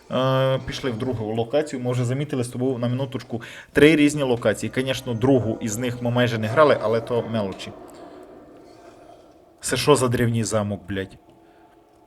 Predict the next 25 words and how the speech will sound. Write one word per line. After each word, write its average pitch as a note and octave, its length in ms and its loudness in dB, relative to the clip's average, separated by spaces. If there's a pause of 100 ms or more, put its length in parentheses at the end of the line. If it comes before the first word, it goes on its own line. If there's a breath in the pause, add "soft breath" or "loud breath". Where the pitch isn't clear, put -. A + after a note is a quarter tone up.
(420)
Ну, A#3+ 220 6
тут B3 300 0
треба A#3 420 10
всього-навсього A3 680 6
штукатурки, A#3 680 4
пару G3+ 280 10
квадратів. C3+ 600 8
Ото G3 240 10
я A3+ 100 12
все A3 200 8
зроблю, G#3+ 320 8
я D#3 80 12
то F#3 120 4
найду F#3 260 6
людей, F#3 320 6
договоримося D3+ 720 4
за, C#3+ 220 4
за C3 180 0
ціну D3+ 380 -6
і A#2+ 60 -6
все B2 160 -8
буде B2 200 -4
просто A#2+ 320 -4
прекрасно. G2+ 560 -4 (3500 soft breath)
Акуратно, A2 600 -4